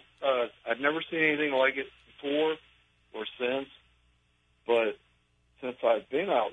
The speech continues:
west, I can tell you I have over fifty some pictures of unidentified objects, triangular,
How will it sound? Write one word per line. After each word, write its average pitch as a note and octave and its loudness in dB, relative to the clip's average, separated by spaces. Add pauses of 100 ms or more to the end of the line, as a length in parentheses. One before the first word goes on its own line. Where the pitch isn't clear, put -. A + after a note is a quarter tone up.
west, A#2 2 (680)
I A#2+ 2
can C3+ -8
tell D#3+ 4
you A#2+ -2 (500)
I A#2+ 0
have B2+ 4 (120)
over A#2+ -4 (180)
fifty D#3 -8
some C#3+ -2
pictures A2 -8 (680)
of G#2 -4
unidentified B2+ 2
objects, A#2+ 2 (240)
triangular, A#2+ 2